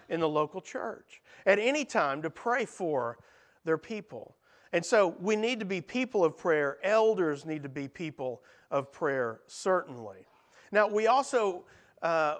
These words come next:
we see disagreement, uh, among scholars, among, in commentaries about what the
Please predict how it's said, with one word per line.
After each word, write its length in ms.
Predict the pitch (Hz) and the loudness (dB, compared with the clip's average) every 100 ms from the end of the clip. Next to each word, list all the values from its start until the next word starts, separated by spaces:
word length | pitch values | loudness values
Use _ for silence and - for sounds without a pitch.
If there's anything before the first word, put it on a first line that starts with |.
| - | -4
we 140 | 196 | -6
see 500 | 190 247 233 180 - _ 156 | -4 -4 -4 -6 -10 _ -4
disagreement, 840 | 226 - 180 185 220 208 175 165 - _ _ _ - | -2 -2 -4 0 2 2 0 0 -8 _ _ _ -4
uh, 320 | 156 147 139 | 0 2 0
among 380 | 165 180 190 160 - - | 0 2 2 0 -8 -20
scholars, 580 | - 196 180 190 190 175 | -2 4 6 6 4 2
among, 280 | 175 170 - - | 0 0 -4 -12
in 120 | 165 | -10
commentaries 840 | - 170 180 175 196 170 170 165 - | -2 0 0 -2 0 2 0 -2 -4
about 440 | 151 170 160 - | 4 4 4 -2
what 380 | 165 190 185 147 | 2 2 2 -4
the 100 | 156 | -2